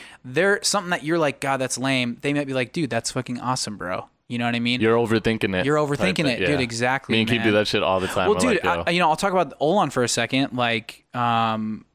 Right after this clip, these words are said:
Speaker 2: Oh, yeah, she was talking about this.
Speaker 1: Dude, I, look, she, you know, she was stressing out that week right before that single was gonna come out, and I was, we need to get together, and I made time for her that day, and I'm so glad I did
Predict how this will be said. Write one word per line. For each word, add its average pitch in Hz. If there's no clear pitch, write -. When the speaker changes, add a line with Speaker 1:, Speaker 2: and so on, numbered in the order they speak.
Speaker 2:
Oh, 117
yeah, 120
she 120
was 110
talking 113
about 104
this. 110
Speaker 1:
Dude, 190
I, 110
look, 151
she, 208
you 156
know, 151
she 160
was 190
stressing 170
out 151
that 135
week 131
right 127
before 123
that 120
single 123
was 117
gonna 120
come 113
out, 113
and 113
I -
was, 110
we 120
need 117
to 113
get 113
together, 107
and 107
I 117
made 113
time 117
for 120
her 113
that 110
day, 113
and 110
I'm 113
so 131
glad 120
I 120
did 175